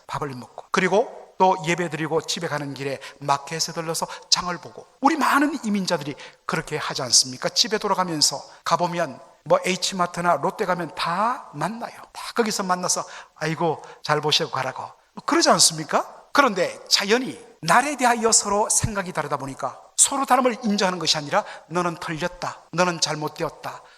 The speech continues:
서로 업신여기고 서로 판단하고 정죄해버리는 이 갈등으로 이어졌다는 것입니다. 이에 대하여 바울이 내린 처방이 무엇입니까? 자, 십사 장 오 절 하반절 우리 다 같이 읽겠습니다.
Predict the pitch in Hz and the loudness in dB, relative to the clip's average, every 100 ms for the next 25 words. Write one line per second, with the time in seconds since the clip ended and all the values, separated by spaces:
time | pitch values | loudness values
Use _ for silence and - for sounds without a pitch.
0 | _ - - 175 - 185 - - 214 165 | _ -4 0 0 0 -2 2 2 0 -6
1 | 117 104 110 - - - - 185 180 - | -8 -12 -14 -16 -20 0 0 2 0 0
2 | - 247 220 190 143 139 - 226 247 214 | -4 -2 -2 0 0 -2 -4 -4 -4 -4
3 | 185 156 151 139 104 - - 196 247 - | -4 -4 -4 -6 -10 -18 -4 -2 -2 -8
4 | - _ - 170 - 175 165 180 - 185 | -20 _ -2 -2 -4 -4 -2 -4 -4 -4
5 | 156 151 147 175 - - 120 117 - 285 | -4 -6 -6 -4 2 2 2 -14 -6 2
6 | 269 214 170 151 135 - - - 147 143 | 4 4 0 0 -6 -10 -12 0 2 2
7 | 139 139 139 139 - - 165 170 165 139 | -4 -4 -6 -2 -2 0 -2 -4 -4 -2
8 | - 110 110 - - - - - 156 - | -2 -2 -12 -14 -14 -20 -10 -2 -2 2
9 | - - - - 202 190 233 - 170 170 | 4 6 6 4 4 2 0 -2 0 2
10 | 160 - - - 170 160 147 147 277 - | 2 0 -4 2 2 2 0 0 -2 -6
11 | - - 190 - 170 170 - 156 147 - | -20 0 0 2 2 2 2 -2 2 0
12 | 139 147 | 4 2